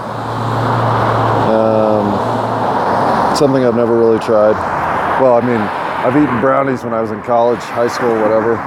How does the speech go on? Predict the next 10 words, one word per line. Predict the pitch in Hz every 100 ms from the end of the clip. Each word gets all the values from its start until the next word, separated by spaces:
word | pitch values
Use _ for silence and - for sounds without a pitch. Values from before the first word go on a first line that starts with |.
| 87 78 - - - - -
but | 110 107 - - - - -
it's | -
been | 170
a | 156
while. | 120 107 107 113 98 - - - - - - - - - - 113
And | 113 113 113 107 - - - - - - - - -
this | 139
is | 127 127
just | 139 127 123 - - - - - - - - -
a | 123 120 113 110